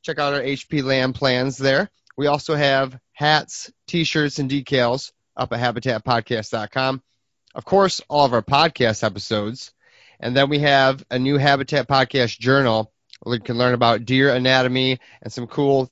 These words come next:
thoughts, um, you know, more of a blog post from us every now and then. We'd really love it if you went over to our Instagram, Facebook, and YouTube,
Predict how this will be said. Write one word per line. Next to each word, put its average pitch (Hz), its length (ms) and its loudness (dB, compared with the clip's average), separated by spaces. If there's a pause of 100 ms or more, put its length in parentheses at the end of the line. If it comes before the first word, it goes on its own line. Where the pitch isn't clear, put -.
thoughts, 127 420 0
um, 110 460 -4
you 120 100 -4
know, 117 100 -6
more 135 160 0
of 117 80 -2
a 117 60 -4
blog 123 380 2
post 107 400 -2 (160)
from 120 180 -6
us 113 220 -4
every 110 220 -4
now 107 200 0
and 104 120 -6
then. 101 280 -10 (460)
We'd 147 120 -10
really 196 220 4
love 156 220 6
it 143 80 2
if 147 120 -2
you 151 60 2
went 147 140 4
over 143 180 2
to 139 220 0
our 127 160 6
Instagram, 143 520 0
Facebook, 147 600 0
and 123 200 -4
YouTube, 113 640 0